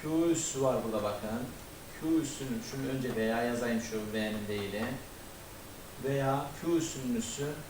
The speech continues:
Q oldu. Şöyle. Ve P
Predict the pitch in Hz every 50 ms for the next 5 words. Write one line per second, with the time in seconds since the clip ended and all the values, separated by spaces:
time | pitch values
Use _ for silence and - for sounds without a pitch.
0 | - - - - - - - - - - - 139 135 123 113 104 95 92 - -
1 | 98 95 - - - - - - - - - - - - - - - - - -
2 | - - - - - - - - - - - - 131 127 127 120 104 101 107 -
3 | - - - - - - - - - - - - - - - - - 123 123 147
4 | 156 160 165 165 175 - - - - - - - - - - - - - - -
5 | - - - - - - - - - 143 147 151 151 160 160